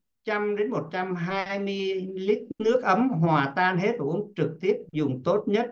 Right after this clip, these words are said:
trước và sau khi sử dụng thức uống có cồn.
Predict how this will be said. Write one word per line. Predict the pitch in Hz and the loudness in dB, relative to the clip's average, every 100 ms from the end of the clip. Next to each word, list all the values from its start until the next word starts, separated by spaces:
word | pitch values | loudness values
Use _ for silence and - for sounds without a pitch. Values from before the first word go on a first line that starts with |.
| - _ | -10 _
trước | 233 294 302 | 0 0 0
và | 147 156 151 135 | 2 4 4 2
sau | 135 214 220 214 | -2 -2 0 0
khi | 208 214 214 208 | -2 -4 -2 -4
sử | 160 151 | -2 -2
dụng | 175 180 151 147 156 | 0 0 0 -4 0
thức | 214 233 - - | 0 0 -8 -4
uống | 175 208 - | -2 -2 0
có | 208 226 | 0 2
cồn. | 180 165 160 | 4 2 0